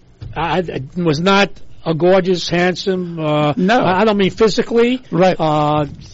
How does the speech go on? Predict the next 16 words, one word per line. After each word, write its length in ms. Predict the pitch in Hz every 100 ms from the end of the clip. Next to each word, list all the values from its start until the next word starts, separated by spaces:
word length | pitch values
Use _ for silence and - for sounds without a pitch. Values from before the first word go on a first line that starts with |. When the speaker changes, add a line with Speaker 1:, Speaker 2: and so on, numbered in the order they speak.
| -
Speaker 1:
you 120 | 175
know, 260 | 160 160 151
D-, 180 | 131 151
David 640 | 131 165 180 175 165 - - - - -
Kelly, 420 | 170 165 175 202 - - - -
but 200 | 156 139 - - - -
his 260 | - 175 156
background, 760 | 139 190 233 - 175 170 165
like 260 | 151 139 127
the, 260 | 147 135 131
uh, 240 | 127 127 120 - _ - _ _ _ -
like 200 | - 127
Doctor 340 | - 151 139 156
Huber 220 | 151 170
was 180 | 151 135
saying, 480 | 151 139 139 131